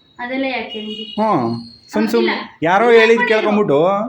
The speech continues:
Speaker 1: ಇಲ್ಲ ಅನ್ಕೊಂಡೆ ಬಿಡು.
Speaker 2: ಇವಾಗ ಯಾರೋ ಹೇಳ್ತಾರೆ ಗೈಸ್, ರೋಡಲ್ಲಿ ಹೋಗೋರು, ಅದನ್ನೆಲ್ಲ ನಂಬಕ್ಕಾಗುತ್ತಾ?
Speaker 1: ಆಯ್ತು, ಇಲ್ಲ ಅನ್ಕೊಂಡೆ ಇರಿ ಇವಾಗ.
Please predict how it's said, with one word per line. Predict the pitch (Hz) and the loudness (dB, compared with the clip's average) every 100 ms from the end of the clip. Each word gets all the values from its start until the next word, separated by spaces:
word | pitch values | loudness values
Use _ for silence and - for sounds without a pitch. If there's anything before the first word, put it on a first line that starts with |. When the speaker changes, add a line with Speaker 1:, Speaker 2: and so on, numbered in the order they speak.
| - _ _ _ _ _ _ _ _ _ | -10 _ _ _ _ _ _ _ _ _
Speaker 1:
ಇಲ್ಲ | 302 370 | -4 -2
ಅನ್ಕೊಂಡೆ | 392 381 370 359 294 | -2 -2 -2 -2 0
ಬಿಡು. | 294 269 208 - | 0 -2 -6 -4
Speaker 2:
ಇವಾಗ | 147 143 | -2 0
ಯಾರೋ | 147 196 | 0 0
ಹೇಳ್ತಾರೆ | 180 175 160 | 0 0 -2
ಗೈಸ್, | 147 151 | -2 -2
ರೋಡಲ್ಲಿ | 131 135 143 | -2 0 0
ಹೋಗೋರು, | 131 123 131 | 0 0 -2
ಅದನ್ನೆಲ್ಲ | 147 131 160 190 | -4 -2 0 2
ನಂಬಕ್ಕಾಗುತ್ತಾ? | 180 165 151 117 107 | 0 0 -2 -4 -4
Speaker 1:
ಆಯ್ತು, | 107 120 320 349 330 | -6 -6 -8 -4 -4
ಇಲ್ಲ | 339 | -2
ಅನ್ಕೊಂಡೆ | 349 330 339 | -2 -2 -2
ಇರಿ | 330 247 | -4 -4
ಇವಾಗ. | 233 214 | -8 -10